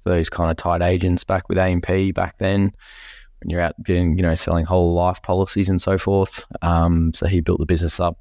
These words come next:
in those days. You, you couldn't buy a business. It was like you're given, you know, you get the white pages and the newspaper articles, classif-, classifieds, and you're looking for clients. So he started the business off like that, cold calling, um, and to where it is today. So, you know,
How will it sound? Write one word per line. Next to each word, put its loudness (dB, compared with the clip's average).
in -2
those 0
days. 0
You, 0
you 2
couldn't -2
buy 0
a 0
business. 0
It -6
was 0
like 0
you're 0
given, 2
you 2
know, 2
you 2
get 0
the -2
white -2
pages 0
and 2
the 0
newspaper -2
articles, 0
classif-, -4
classifieds, -2
and 2
you're 2
looking 0
for 0
clients. -4
So 2
he 0
started 0
the -4
business -2
off -4
like 0
that, -2
cold -2
calling, 2
um, 4
and 2
to -4
where 2
it 2
is 0
today. 0
So, 0
you 0
know, 2